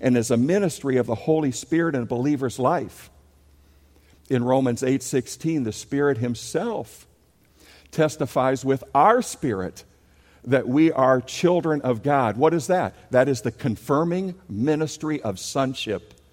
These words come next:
of the Holy Spirit that says, "I know that I know that I know because the Spirit of God confirms in my spirit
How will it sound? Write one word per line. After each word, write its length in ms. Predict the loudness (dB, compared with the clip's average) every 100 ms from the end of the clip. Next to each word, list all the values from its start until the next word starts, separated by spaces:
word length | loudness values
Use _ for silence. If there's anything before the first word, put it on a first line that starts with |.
| _ _ _ -20 -4
of 180 | -2 0
the 100 | -2
Holy 340 | 0 -2 -4
Spirit 520 | -8 -8 -6 -8 -12 -20 _ _ _ _ _ _ _ -4
that 160 | -4
says, 340 | 0 0 0 0
"I 200 | 0 2
know 340 | 4 6 6
that 180 | 4 2
I 120 | 2
know 320 | 2 2 2
that 180 | 2 2
I 100 | 2
know 260 | 2 4 4
because 360 | 2 -2 -4
the 100 | -4
Spirit 500 | -8 -4 0 2 2 0
of 180 | -6 -2
God 400 | 2 2 0 -4 -20 -20 -8
confirms 680 | -4 -4 0 0 2 0 -2
in 280 | 0 2 2
my 300 | 4 6 4
spirit 640 | 2 -4 -2 0 -2 -4